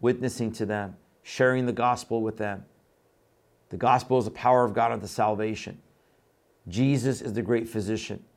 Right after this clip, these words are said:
He can heal us physically. He can heal us emotionally. He can heal us spiritually. He can remove all.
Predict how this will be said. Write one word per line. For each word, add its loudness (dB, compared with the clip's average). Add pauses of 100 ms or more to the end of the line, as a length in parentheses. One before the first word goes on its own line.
(720)
He -2
can -2
heal 6
us 2
physically. 0 (200)
He -12
can -2
heal 4
us 0
emotionally. 0 (180)
He -6
can -2
heal 2
us -4
spiritually. 0 (760)
He 0
can 4
remove 4
all. 2